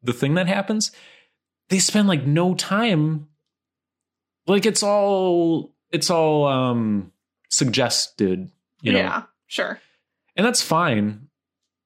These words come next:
Speaker 1: But if you're gonna make this, like, two and a half hour long movie that is basically just about that, about those repercussions, what it means, you know, how it affects the victim and the people around the victim and all this stuff.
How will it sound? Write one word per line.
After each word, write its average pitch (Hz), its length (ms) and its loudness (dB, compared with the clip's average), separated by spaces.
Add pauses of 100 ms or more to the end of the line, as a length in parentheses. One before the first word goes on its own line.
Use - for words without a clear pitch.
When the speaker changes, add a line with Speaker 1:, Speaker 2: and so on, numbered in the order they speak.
(260)
Speaker 1:
But 160 180 2
if 151 180 0
you're 180 100 2
gonna 185 120 0
make 165 180 0
this, - 200 0
like, 123 280 -2
two 151 180 2
and 139 80 2
a 127 40 -2
half 127 260 -2
hour 123 220 2
long 117 340 -2 (100)
movie 113 640 2 (580)
that 117 200 2
is 104 180 0
basically 113 540 0
just 113 420 -2
about 98 400 -2
that, 104 500 -2 (240)
about 104 340 0
those 117 280 0
repercussions, 117 640 -2
what 104 160 0
it 101 160 -4
means, 107 400 -2
you 98 60 0
know, 98 240 -4 (300)
how 104 160 0
it 104 60 0
affects - 600 -4 (800)
the 117 180 -4
victim 127 600 0
and 107 100 2
the 101 60 0
people 98 640 -2
around 113 320 0
the 117 60 -2
victim 113 580 -4
and 98 100 -2
all 113 200 2
this 117 140 -2
stuff. 110 400 -4